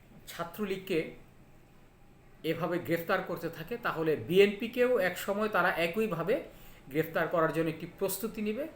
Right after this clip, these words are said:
আর এই বিষ-, বিষয়টা নিয়েই আমরা এই মুহূর্তে দেখতে পাচ্ছি যে আসলে এই অন্তর্বর্তীকালীন সরকারের যেই এই বর্তমান যে চিন্তাভাবনা, এই ঠিক বিএন, এই আওয়ামী লীগের মতোই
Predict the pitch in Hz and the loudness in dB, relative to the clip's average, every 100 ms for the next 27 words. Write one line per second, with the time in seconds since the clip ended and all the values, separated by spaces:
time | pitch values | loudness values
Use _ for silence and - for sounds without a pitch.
0 | - - - - 151 - 170 170 127 160 | -16 -20 -16 0 0 2 2 0 0 -6
1 | - - 165 202 202 214 208 220 254 170 | -6 -6 -4 -2 0 0 2 0 0 -2
2 | 160 160 151 156 151 151 156 156 151 151 | 0 0 2 0 0 -2 -4 -4 -4 -4
3 | 165 165 - 208 143 147 135 - 220 320 | -6 -6 -6 -6 -4 -4 -4 -4 -4 -6
4 | - - - - - 151 147 160 156 156 | -10 -20 -20 -20 -8 -4 -2 -4 -4 -2
5 | 175 175 202 175 160 160 - 165 165 185 | -2 -4 -4 -4 -2 -4 -4 -6 -2 0
6 | 175 165 160 156 151 - - - - 131 | 0 0 -2 -2 -6 -14 -20 -14 -6 -4
7 | 127 127 127 127 147 - 156 151 147 143 | -2 -4 -6 -2 -2 -2 -2 0 0 2
8 | 139 135 - - 175 175 160 147 147 208 | 2 0 -8 -8 -4 -2 -2 -4 -6 -8
9 | - - - - - 131 120 - - 220 | -8 -14 -20 -20 -12 -10 -10 -8 -8 -8
10 | 151 156 180 180 165 151 151 156 165 170 | -6 0 0 0 0 0 2 6 6 4
11 | 175 180 175 175 175 285 | 2 2 2 0 -2 -4